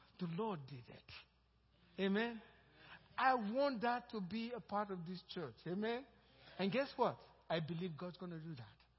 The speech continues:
I just need you to agree with me. If two shall agree concerning anything, where? On the earth. You're not in heaven yet. If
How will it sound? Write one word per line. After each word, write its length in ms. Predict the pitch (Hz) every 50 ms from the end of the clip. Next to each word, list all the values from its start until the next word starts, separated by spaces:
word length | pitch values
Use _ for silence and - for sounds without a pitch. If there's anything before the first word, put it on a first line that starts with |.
| _ - - - - - - - - - - - - - -
I 40 | 131
just 240 | 127 156 160 151 -
need 140 | 151 151 143
you 80 | 143 147 147
to 60 | 147
agree 300 | 143 135 135 127 131 156
with 180 | 165 143 123 120 - 120
me. 80 | 117 117 117 - - - - - - -
If 140 | - 190 175 - - -
two 240 | - 277 277 269 277 269 -
shall 180 | 247 208 202
agree 540 | 196 190 185 170 151 147 180 214 233 233 233 -
concerning 540 | - 208 185 175 - 220 208 214 220 226 226 214 220 233
anything, 600 | 226 226 196 185 - - 160 135 135 147 165 165 - _ - - - - - 156
where? 360 | 160 190 185 190 220 254 277 254 - - - - - - _ _ _ _ _ _ _ _ _ -
On 220 | - 165 165 165 156
the 100 | 143 175 - - 202
earth. 180 | 214 202 165 135 120 - - - - _ _ _ _ _ _ _ _ _ _ _ _ _ _ _ _ _ -
You're 100 | 156 156
not 180 | 170 190 185
in 100 | 185 156
heaven 260 | 151 151 156 135 123 123 120
yet. 1000 | 117 113 - - - _ _ _ _ _ _ _ _ _ _ _ _ _ - 160
If 40 | 165